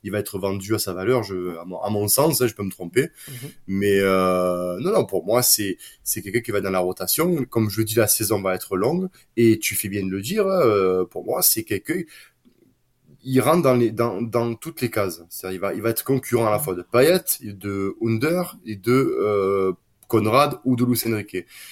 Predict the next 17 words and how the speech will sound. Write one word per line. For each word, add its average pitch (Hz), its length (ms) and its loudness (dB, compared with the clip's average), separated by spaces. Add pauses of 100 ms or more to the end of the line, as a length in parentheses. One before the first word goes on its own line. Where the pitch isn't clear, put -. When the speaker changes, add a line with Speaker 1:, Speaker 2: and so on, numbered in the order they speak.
(220)
Speaker 1:
À 95 120 -2
l'heure, 123 180 6
à 127 240 2
l'heure 139 220 6
où 120 60 4
on 113 140 4
se 113 140 2
parle, 117 420 4
je 85 80 -14
dis 85 140 -18
bien 95 140 -8
à 92 40 -8
l'heure 98 220 -2
où 98 40 -8
on 98 100 -8
se 120 140 -8
parle, 120 360 0